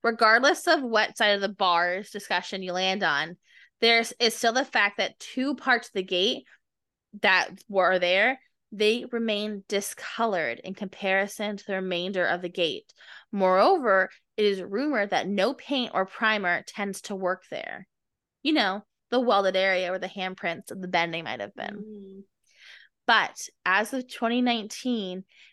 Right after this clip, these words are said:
Speaker 1: and I saw some videos as of twenty twenty-two, those two bars are now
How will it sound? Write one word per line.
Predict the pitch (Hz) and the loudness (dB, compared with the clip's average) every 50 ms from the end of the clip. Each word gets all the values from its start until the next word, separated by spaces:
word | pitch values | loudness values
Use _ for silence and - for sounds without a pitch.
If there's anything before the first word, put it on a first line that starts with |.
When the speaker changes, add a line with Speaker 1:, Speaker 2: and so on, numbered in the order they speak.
| _ _ - | _ _ -4
Speaker 1:
and | 196 180 180 | -2 0 0
I | 180 190 | 0 0
saw | - - 214 208 202 | -2 0 2 2 2
some | 202 - 214 202 202 196 | 2 0 -2 -2 -2 0
videos | 247 311 330 320 262 214 185 180 175 175 180 - - | 0 0 0 2 2 2 2 2 2 0 -2 -4 -4
as | - 180 196 180 | -4 -4 -4 -4
of | 185 - | -6 -8
twenty | - 202 196 185 | -8 -8 -8 -6
twenty-two, | 175 185 175 165 170 - - - 277 247 208 190 185 190 - _ _ _ _ _ _ _ _ _ | -6 -6 -8 -10 -10 -10 -6 -2 0 0 0 0 -2 -6 -8 _ _ _ _ _ _ _ _ _
those | - 196 196 196 - | 0 0 0 0 -2
two | - - - 226 240 | -6 -6 -4 -4 -2
bars | 208 214 190 185 185 196 226 262 277 294 285 - - _ _ | 0 2 2 4 4 4 4 2 2 0 -2 -6 -10 _ _
are | 185 185 185 | -6 -4 -4
now | 185 175 160 160 - | -2 -2 -2 -2 -4